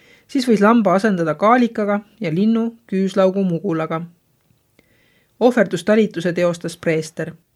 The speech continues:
Pärast viibiti ohvri sööma ajal ja saadi volinikult tõend, et lojaalsusohver oli toodud. Suuremates pühamutes oli mitu altarit. Taolisi ohvri söömaaegu oli varemgi ikka korraldatud,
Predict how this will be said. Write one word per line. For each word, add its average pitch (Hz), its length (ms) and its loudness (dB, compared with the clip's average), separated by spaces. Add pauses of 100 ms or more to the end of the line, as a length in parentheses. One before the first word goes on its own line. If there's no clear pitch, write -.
(1500)
Pärast 233 300 4
viibiti 185 420 0
ohvri 196 280 -2
sööma 226 400 4
ajal 185 260 0 (120)
ja 175 100 -4
saadi 180 340 2
volinikult 175 720 0
tõend, 220 400 2 (160)
et 170 160 -8
lojaalsusohver 185 800 2
oli 185 160 -2
toodud. 156 400 -4 (1800)
Suuremates 202 580 2
pühamutes 190 640 -2
oli 170 140 0
mitu 190 320 -2
altarit. 170 640 -6 (500)
Taolisi 202 420 2
ohvri 226 280 -2
söömaaegu 190 680 0
oli 175 160 -2
varemgi 170 460 -2 (160)
ikka 233 260 -4
korraldatud, 165 680 -2